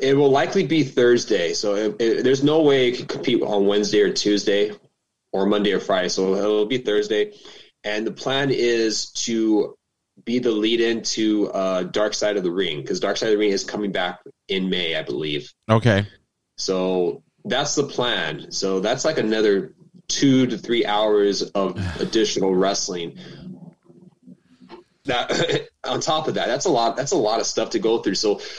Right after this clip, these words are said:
Speaker 1: let's, let's review. Monday's Raw.
Speaker 2: Three hours.
Speaker 1: Tuesday's, three hours of Raw, mind you.
Speaker 2: <laughs>
Speaker 1: That, God, I, I,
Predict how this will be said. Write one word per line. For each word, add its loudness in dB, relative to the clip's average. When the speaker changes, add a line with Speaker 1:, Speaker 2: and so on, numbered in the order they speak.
Speaker 1:
let's, 0
let's 0
review. 4
Monday's 0
Raw. 0
Speaker 2:
Three 6
hours. 6
Speaker 1:
Tuesday's, -2
three 4
hours 4
of 2
Raw, 4
mind 2
you. -4
Speaker 2:
<laughs> 2
Speaker 1:
That, -4
God, 0
I, 0
I, 0